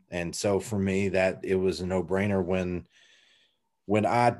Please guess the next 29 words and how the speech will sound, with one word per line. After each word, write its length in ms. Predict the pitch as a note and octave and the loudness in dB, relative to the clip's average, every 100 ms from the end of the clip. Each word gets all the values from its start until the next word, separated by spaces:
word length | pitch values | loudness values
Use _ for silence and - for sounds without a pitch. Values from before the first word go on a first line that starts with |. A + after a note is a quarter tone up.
| - | -8
had 440 | - A2 B2+ A2+ G2+ | -4 4 4 4 -2
to 640 | - A#2 A2+ G#2+ G#2 G2+ F#2+ - - _ _ _ _ _ _ _ _ _ _ | -2 2 2 2 0 -2 -6 -16 -20 _ _ _ _ _ _ _ _ _ _
kinda 320 | - G#2 A2 G#2+ | -4 0 2 0
say, 420 | - A2 A2+ E2 | 0 2 2 0
like, 320 | D#2 D2+ - | -2 -4 -10
"Who 280 | - G#2 G2 | -4 -2 0
am 200 | G2+ F2 | 0 -2
I? 140 | D2 | -4
What, 340 | D2 F2+ F2 E2+ | -4 -2 -2 -2
what 200 | F2+ F#2+ | -2 0
am 120 | F#2 | 0
I 100 | E2 | -4
doing?" 540 | D#2 F2+ D2 C#2 C2+ - _ _ _ _ | -2 -4 -4 -10 -14 -20 _ _ _ _
As 160 | E2 D#2 | -10 -8
a 80 | |
coach, 500 | D#2 A2+ A2 - - - - _ _ _ _ | -4 0 0 0 -14 -20 -20 _ _ _ _
I 180 | D#2+ F2+ | -4 -2
evolved 500 | E2 F2+ F2+ F2+ D#2+ | 0 2 2 0 -4
into 840 | F2 F2 - F#2+ F2+ F2 E2+ F2 - _ - | -6 -6 -6 -4 -2 -2 -4 -6 -12 _ -20
that 280 | C#2+ F2 F2 | -2 0 0
whole 360 | D#2 F#2 F#2+ F2 | -2 2 2 2
wing 260 | F#2 F2+ F2 | -2 -4 -4
raid 360 | E2+ F2 E2 | -2 -2 -4
mindset 720 | E2+ E2+ F#2 F#2 - D#2+ D#2+ | -4 0 0 -2 -2 -2 -2
and, 380 | - E2 D#2 D2+ _ - _ - - - | -6 -8 -8 -12 _ -20 _ -20 -20 -10
and 280 | E2 D#2+ D2+ | -8 -6 -6
kind 320 | F2 F2 E2+ | -4 -2 -2
of, 280 | E2 D#2+ F2 | -4 -4 -2
um, 480 | F2 F2 E2+ D#2+ | 0 0 -2 -6